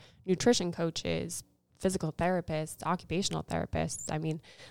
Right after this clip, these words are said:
like, there's so much growth to be had in what people think is, like, health and fitness.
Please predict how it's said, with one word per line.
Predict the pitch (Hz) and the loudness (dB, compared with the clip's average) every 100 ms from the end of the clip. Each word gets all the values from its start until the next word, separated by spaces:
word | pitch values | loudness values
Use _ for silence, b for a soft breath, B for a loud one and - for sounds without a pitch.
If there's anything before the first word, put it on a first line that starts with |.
| - | -6
like, | 170 | 0
there's | - 190 190 | 4 6 4
so | - - 180 175 | -2 0 4 4
much | 175 165 - - | 2 -2 -4 -10
growth | - 156 156 165 - - | -4 0 2 0 -4 -4
to | 185 | 0
be | 190 | 2
had | 202 202 202 208 | 2 0 0 -2
in | - 170 165 165 - - _ _ | -2 -2 0 -4 -6 -10 _ _
what | 170 165 - | -2 -2 0
people | 180 160 | 0 0
think | - 160 165 170 | 0 -2 -2 -2
is, | 156 165 | -2 0
like, | 165 | -2
health | - 151 151 | -2 -4 -4
and | 151 | -6
fitness. | - 156 - 175 165 - | -4 -4 -4 -6 -6 -8